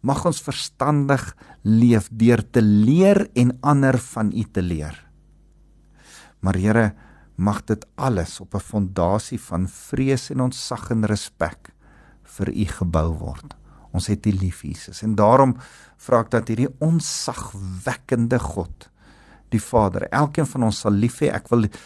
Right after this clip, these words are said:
die seën oor elkeen kom uitspreek van genade van Jesus Christus.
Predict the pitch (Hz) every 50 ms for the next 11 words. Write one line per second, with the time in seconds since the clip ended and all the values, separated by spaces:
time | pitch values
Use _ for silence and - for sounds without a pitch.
0 | - - - - _ - - 123 120 - - - - - 196 190 175 165 170 175
1 | 151 156 165 160 156 156 151 151 - 165 156 143 143 151 147 - - 143 135 -
2 | - - - 110 101 85 - - - - 110 104 98 - - 117 107 101 98 101
3 | 101 110 123 131 131 131 123 - - 120 107 104 98 - - 98 - - - -
4 | 87 82 - - - - - - - -